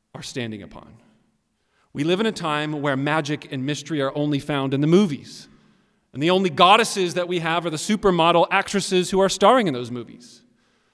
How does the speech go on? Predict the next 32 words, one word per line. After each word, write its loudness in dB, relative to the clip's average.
We -2
live 6
in 2
a 2
time 4
when 6
it's 2
assumed 4
that 0
science 0
has 4
explained, -2
and -2
if -4
it -6
hasn't 0
already, 2
it -6
soon 0
will, 2
every -2
single -6
mystery -8
that -8
exists. -18
And -8
therefore, 0
we're 2
left -4
with -14
mod-, -6
modest, -4